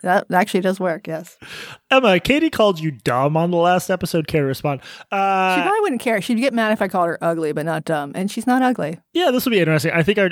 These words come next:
Speaker 2: our two shows have very different styles, uh, so we'll see how it goes. Katie, in the meantime, what is the name of this increasingly adversarial podcast?
Speaker 1: This is Blocked and Reported, and I'm Katie Herzog.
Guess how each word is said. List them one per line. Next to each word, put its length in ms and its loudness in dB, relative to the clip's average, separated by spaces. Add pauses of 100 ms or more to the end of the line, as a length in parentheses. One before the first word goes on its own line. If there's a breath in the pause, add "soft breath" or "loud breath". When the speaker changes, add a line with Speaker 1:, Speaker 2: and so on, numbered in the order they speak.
Speaker 2:
our 120 4
two 180 0
shows 240 2
have 160 0
very 320 0
different 420 -6 (120)
styles, 720 -4 (100)
uh, 260 -2
so 320 -4
we'll 120 -4
see 140 -2
how 100 2
it 80 -6
goes. 340 -2
Katie, 240 0
in 80 0
the 60 -2
meantime, 340 0
what 160 0
is 80 -2
the 100 0
name 220 0
of 80 0
this 180 -4
increasingly 600 -4
adversarial 640 0
podcast? 540 -6
Speaker 1:
This 180 -4
is 80 -4
Blocked 240 0
and 80 -4
Reported, 320 0
and 80 0
I'm 80 -2
Katie 220 -4
Herzog. 320 -6